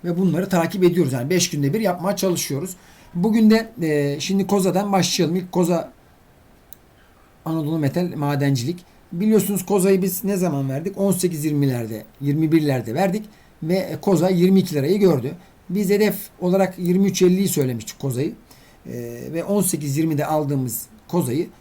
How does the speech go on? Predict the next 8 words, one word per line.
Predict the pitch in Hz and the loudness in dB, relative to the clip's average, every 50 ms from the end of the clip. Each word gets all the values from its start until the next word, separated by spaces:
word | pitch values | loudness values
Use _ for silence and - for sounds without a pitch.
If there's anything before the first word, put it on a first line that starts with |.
| - | -20
şu | - - - 180 135 | -18 -8 -6 -6 -4
anda | 131 143 165 | -4 -4 -4
yirmi | 151 151 151 156 156 147 | -4 -2 -2 0 0 -2
iki | 135 - 143 | -2 -4 -4
liraya | 131 127 104 98 95 95 | -4 -4 -6 -8 -12 -14
kadar | - 110 120 175 185 185 - - - _ _ - _ _ _ _ _ | -14 -8 -6 -6 -6 -6 -10 -16 -20 _ _ -20 _ _ _ _ _
Koza | - 147 143 123 135 165 - - - - - - - | -6 -4 -2 0 0 -2 -2 -4 -10 -18 -20 -12 -4
çıktı. | - 185 - - - - | -2 -2 -2 -2 -6 -14